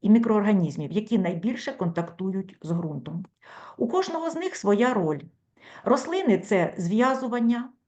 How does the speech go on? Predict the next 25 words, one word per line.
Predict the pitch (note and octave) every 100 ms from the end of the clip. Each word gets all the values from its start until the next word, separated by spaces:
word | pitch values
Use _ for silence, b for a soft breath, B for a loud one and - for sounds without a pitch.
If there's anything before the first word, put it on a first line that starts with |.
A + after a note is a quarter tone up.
| _
накопичення | G3 B3+ D4+ A#3 A#3 A#3 A3 G#3+ A3+ A#3
і | A3+
часткова | - G3 - B3 C#4
деградація | C4 F3 F3 E3+ G3 G3+ G3+ G3 G3+ -
токсикантів. | F3+ - F3+ D3+ C#3+ - - _ _ B B B
Як | C4 E4+ -
це |
відбувається? | B3 G3+ G#3+ F3 C#3+ - - - - - _ _ _ _ _ _ _ _ -
Е, | G3+ F#3+ F3+ D3 - _ _ -
рослини | B3+ E4 F#4+ A#3+
в | -
процесі | A3+ C#4+ C4+ A#3 G3+ G3+ _ _
свого | - A3+ A#3+
життя | A#3 A3+ A3+ G3+
і | G#3+
розвитку | C#4 C4+ E3+ E3 D3+
через | - C#4 C#4+ A#3
коріння | A#3+ C4 E4 G#3
виділяють | F3 G#3+ C4+ E4+ C#4+ A#3 - _ G#3+
кореневі | A#3+ A#3+ D4+ B3
ексудати. | A3+ - A3 F3+ C#3+ - - - _ b b b G3+
Є | C4
певні | - D#4 E4+ C#4+
кореневі | G#3+ G3+ A3 A#3 G#3+
виділення. | F3 D#3+ C#3+ C3+ - -